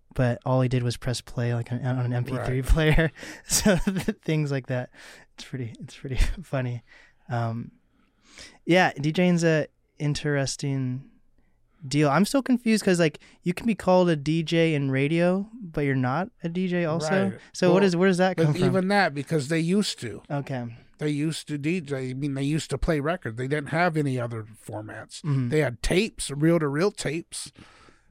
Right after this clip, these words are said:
Speaker 2: but they all p-, used to play records, so they were D Js. And eventually, they just are personalities.
Speaker 1: Mm-hmm.
Speaker 2: Like, how's Howard Stern called a D J?
Speaker 1: Right.
Speaker 2: Right? You look at, you look at,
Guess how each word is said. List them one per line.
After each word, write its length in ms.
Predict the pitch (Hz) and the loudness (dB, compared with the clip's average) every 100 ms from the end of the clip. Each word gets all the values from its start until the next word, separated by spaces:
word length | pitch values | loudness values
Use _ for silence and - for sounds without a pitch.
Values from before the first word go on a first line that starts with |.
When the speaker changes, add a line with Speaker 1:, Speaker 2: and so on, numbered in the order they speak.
| - | -14
Speaker 2:
but 120 | 123 | -8
they 140 | 143 139 | -4 -2
all 200 | 147 139 | 0 -2
p-, 120 | - - - | -8 -18 -12
used 200 | 151 - | -10 -10
to 60 | - | -8
play 180 | 143 | -6
records, 340 | 131 156 143 - | -4 -6 -8 -12
so 100 | 117 | -10
they 120 | 113 | -10
were 100 | 110 | -10
D 220 | 107 135 | -8 -8
Js. 340 | 127 98 - 120 | -8 -12 -12 -12
And 220 | 104 104 _ _ _ _ _ _ | -12 -16 _ _ _ _ _ _
eventually, 800 | 131 104 110 143 - 143 127 120 113 - | -12 -8 -6 -6 -2 -2 -2 -6 -8 -10
they 120 | 123 | -8
just 320 | 127 123 - | -6 -8 -8
are 100 | 113 | -10
personalities. 1000 | - 139 123 123 113 104 98 98 98 - - 139 | -8 -8 -6 -8 -8 -10 -10 -14 -18 -18 -10 -4
Speaker 1:
Mm-hmm. 240 | 127 113 117 _ _ - | -4 -4 -10 _ _ -12
Speaker 2:
Like, 160 | 123 - | -10 -2
how's 320 | 160 170 - | 2 2 2
Howard 340 | 170 165 156 | 2 4 2
Stern 380 | - - 156 139 | -2 -4 -4 -4
called 280 | 135 139 139 | -2 -2 -2
a 80 | 123 | -4
D 220 | 117 135 | -4 -4
J? 400 | 120 113 92 98 _ _ _ | -4 -8 -8 -14 _ _ _
Speaker 1:
Right. 320 | 151 143 127 - | 0 0 0 -4
Speaker 2:
Right? 260 | 131 131 - _ _ | -6 -6 -8 _ _
You 100 | - | -2
look 220 | 180 190 190 | 2 4 4
at, 180 | 180 - | 2 4
you 120 | 180 | 4
look 220 | 208 202 | 6 4
at, 140 | 175 | 0